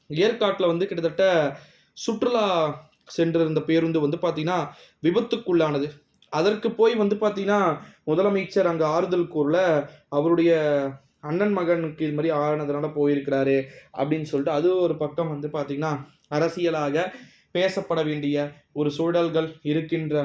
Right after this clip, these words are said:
ஒரு நிலைமையில, கோபாலபுர குடும்பத்துல மிக முக்கியமான புள்ளியாக இருக்கக்கூடிய நம்முடைய எம் கே அழகிரியுடைய மகன் அ தி மு கவிலையும் சரி, தி மு கவிலையும் சரி இருக்கின்ற வரைக்கும்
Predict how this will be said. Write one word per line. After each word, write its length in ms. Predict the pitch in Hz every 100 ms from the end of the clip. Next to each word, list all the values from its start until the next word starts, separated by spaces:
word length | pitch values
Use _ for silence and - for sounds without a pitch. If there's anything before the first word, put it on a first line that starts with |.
| 143
ஒரு 180 | 143 143
நிலைமையில, 520 | 143 151 160 160 151 175 214 - _ _
கோபாலபுர 600 | 151 202 233 233 226 - 185
குடும்பத்துல 540 | 170 170 175 165 - 180 208 - - -
மிக 260 | 151 180
முக்கியமான 680 | 220 202 - 208 208 196 202 196
புள்ளியாக 600 | - 175 170 160 156 151
இருக்கக்கூடிய 600 | 151 147 143 147 143 156 180 196 - -
நம்முடைய 300 | 143 151 143
எம் 160 | 143 180
கே 140 | 214 202 151
அழகிரியுடைய 800 | 147 175 196 196 190 175 165 147
மகன் 300 | 143 147 208 233 _ _ _ _
அ 100 | 143 170
தி 180 | - 180
மு 180 | 165 165 160
கவிலையும் 540 | 165 151 151 160 180
சரி, 280 | 175 160 180 196 -
தி 120 | 160 175
மு 140 | 175 170
கவிலையும் 500 | 170 165 160 156 147
சரி 260 | 151 156 190 196 _ -
இருக்கின்ற 640 | 160 202 202 208 208 196
வரைக்கும் 460 | 165 175 175 226